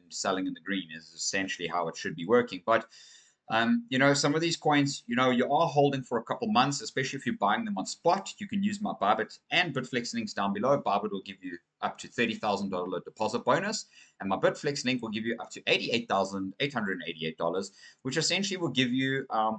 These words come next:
a total of a hundred twenty-eight thousand eight hundred eighty-eight dollars between the two exchanges,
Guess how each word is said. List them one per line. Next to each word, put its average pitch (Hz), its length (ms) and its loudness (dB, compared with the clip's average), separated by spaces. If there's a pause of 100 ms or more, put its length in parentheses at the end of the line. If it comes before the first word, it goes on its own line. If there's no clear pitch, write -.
a - 40 -20
total 143 280 2
of 104 80 2
a 104 60 0
hundred 135 360 -4
twenty-eight 113 460 -2
thousand 98 600 -2 (100)
eight 110 140 -4
hundred 98 300 -2
eighty-eight 87 300 -4
dollars 92 260 0
between 104 340 -4
the 98 40 -4
two 156 180 -4
exchanges, 107 720 -2